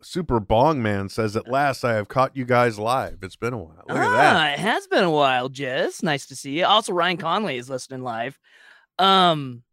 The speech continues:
Speaker 2: yeah, in, in, like, in corporate marketing, the term storyteller, "We need to tell our stories," is used all the time, and I freaking hate it so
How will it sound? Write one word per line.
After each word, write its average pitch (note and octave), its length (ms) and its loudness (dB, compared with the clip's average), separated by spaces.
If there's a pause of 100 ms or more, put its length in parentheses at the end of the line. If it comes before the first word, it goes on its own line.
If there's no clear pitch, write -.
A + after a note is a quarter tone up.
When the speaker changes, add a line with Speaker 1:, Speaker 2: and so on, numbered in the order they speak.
(100)
Speaker 2:
yeah, C#4 240 4
in, A#3+ 200 -2
in, A#3+ 200 0
like, G#3+ 380 2
in G3+ 160 4
corporate A3+ 400 4
marketing, E3 600 2 (340)
the E3+ 100 -2
term E3 480 -2
storyteller, C#3 800 -6
"We D3+ 100 -4
need G3+ 120 -6
to G3+ 80 -10
tell F3 240 -10
our D3+ 120 -10
stories," C3+ 680 -14 (360)
is G3 220 2
used G3+ 220 2
all F3+ 80 6
the D#3+ 80 4
time, D3+ 260 0
and C#3+ 100 -4
I C#3+ 60 -4 (380)
freaking B3+ 280 2
hate D3 220 -2
it C#3+ 160 0
so A3+ 640 6